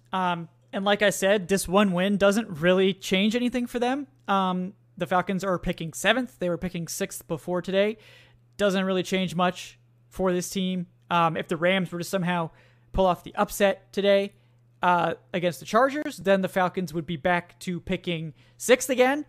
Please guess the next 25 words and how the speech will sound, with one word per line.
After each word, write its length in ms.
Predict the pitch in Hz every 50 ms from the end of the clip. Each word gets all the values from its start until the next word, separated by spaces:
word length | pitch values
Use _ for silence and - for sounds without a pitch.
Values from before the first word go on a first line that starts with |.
| _
so 140 | - - 196
they 100 | 185 190
wouldn't 220 | 185 202 208 196
even 140 | 196 185 185
move 160 | 185 180 156
at 60 | 135 135
all. 360 | 160 214 220 220 214 208 - _ - - - _ _ _ _ _ _ -
If 120 | 214 -
the 80 | - 180
Bucs 220 | 165 240 240 - - - _ _ _ _ _ -
don't 200 | - 214 214 202
play 160 | - 220 214
their 120 | 196 175 139
starters 460 | - - 214 202 208 196 196 175 180
next 260 | 196 190 190 - -
week, 180 | 196 196 - -
there's 160 | 190 175 156
a 40 | 165
good 140 | - 170
chance 200 | - 190 180 170
the 60 | - -
Falcons 360 | - 170 170 - 160 156 -
win 160 | 170 170 160
that 220 | 156 160 170 165
game, 320 | - 175 165 165 165 160